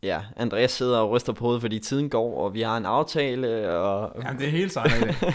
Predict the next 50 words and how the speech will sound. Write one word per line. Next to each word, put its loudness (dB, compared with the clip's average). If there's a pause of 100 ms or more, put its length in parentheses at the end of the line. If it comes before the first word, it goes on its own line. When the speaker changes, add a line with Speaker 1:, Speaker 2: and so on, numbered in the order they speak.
(160)
Speaker 1:
<laughs> 0
Speaker 2:
Øh, -2
men, -4
øh, -4
ja. -4 (400)
Speaker 1:
Jamen, -2
det 8
er 6
fordi, -2
at -4
vi -6
taler -2
om -4
head -4
coaches -10
alt -6
for -12
lang -12
tid. -14
Nå. 0 (1000)
Dynasty 8
Liga, 2 (300)
off-season. 4 (880)
Hvem 4
skal -2
man 2
trade 2
væk? 4
Hvem 2
skal -4
man 4
trade 2
for? 2 (640)
Speaker 2:
Ja, -2 (160)
hvis -10
vi -6
starter 4
med 6
dem, 6
man 4
skal -10
trade -2
væk, -2 (220)
så -2
har 4
du -2
skrevet 2
Elliott 2
på. 0 (560)
Speaker 1:
Ja, 2